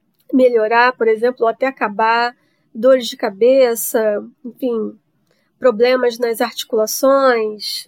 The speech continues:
é, baixa de energia, descontrole hormonal, enfim, são milhares de outros benefícios que a alimentação, é, saudável, a re-, a reeducação alimentar pode trazer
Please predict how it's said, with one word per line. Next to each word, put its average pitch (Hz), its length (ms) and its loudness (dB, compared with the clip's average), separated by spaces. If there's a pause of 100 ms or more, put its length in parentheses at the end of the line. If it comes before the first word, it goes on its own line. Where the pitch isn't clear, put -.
é, 220 840 -2 (960)
baixa 254 320 0
de 240 80 0
energia, 240 1120 0 (380)
descontrole 254 600 2
hormonal, 233 960 0
enfim, 294 360 -2
são 302 320 -4 (400)
milhares 320 600 2
de 294 120 -2
outros 302 400 0
benefícios 262 640 -4
que 262 100 -12
a - 20 -6
alimentação, 233 680 -6 (400)
é, 214 680 -4
saudável, 233 680 0
a 240 80 2
re-, 247 220 0
a - 40 -2
reeducação 277 500 -2
alimentar 240 360 -4
pode 220 240 -8
trazer 220 500 -2